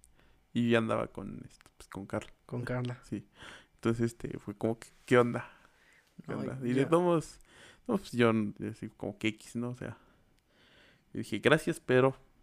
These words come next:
Speaker 1: o sea, ya ando con ella y me gusta estar con ella".
Speaker 2: Sí, sí, sí.
Speaker 1: Y ya, ya, ya.
Speaker 2: Un hombre con principios y fiel.
Speaker 1: Ajá. Entonces,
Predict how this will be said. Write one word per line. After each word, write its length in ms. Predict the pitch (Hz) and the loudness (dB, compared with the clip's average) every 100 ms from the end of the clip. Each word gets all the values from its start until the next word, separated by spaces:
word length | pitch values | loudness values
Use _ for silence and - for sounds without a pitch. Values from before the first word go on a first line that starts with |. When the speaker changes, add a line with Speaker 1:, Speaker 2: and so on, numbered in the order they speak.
| _ _ _ - | _ _ _ -20
Speaker 1:
o 60 | |
sea, 160 | - - - - - _ _ _ _ _ _ _ _ _ | -12 -12 -12 -20 -20 _ _ _ _ _ _ _ _ _
ya 100 | - | -8
ando 140 | 101 - | -8 -6
con 120 | 107 | -6
ella 120 | 120 | -6
y 160 | - - - | -6 -8 -10
me 100 | 78 | -10
gusta 160 | - | -12
estar 160 | - - | -16 -12
con 120 | 117 | -12
ella". 80 | 127 _ _ - | -12 _ _ -12
Speaker 2:
Sí, 140 | - | -8
sí, 140 | 117 120 | -6 -4
sí. 180 | 127 127 | -6 -6
Speaker 1:
Y 140 | 113 | -6
ya, 140 | - - | -4 -6
ya, 220 | - 101 - - - - | -8 -8 -10 -18 -20 -12
ya. 100 | - | 2
Speaker 2:
Un 60 | 147 | 4
hombre 180 | 147 | 4
con 180 | 147 127 | 4 4
principios 560 | 127 127 127 127 131 - | 6 4 4 0 -2 -2
y 40 | |
fiel. 280 | - 233 220 - - | -4 -4 -4 -10 -10
Speaker 1:
Ajá. 280 | - - 226 - - - - - - | -8 -6 -6 -6 -12 -12 -14 -12 -12
Entonces, 680 | - 110 117 110 104 - | -8 -4 -2 -2 -4 -12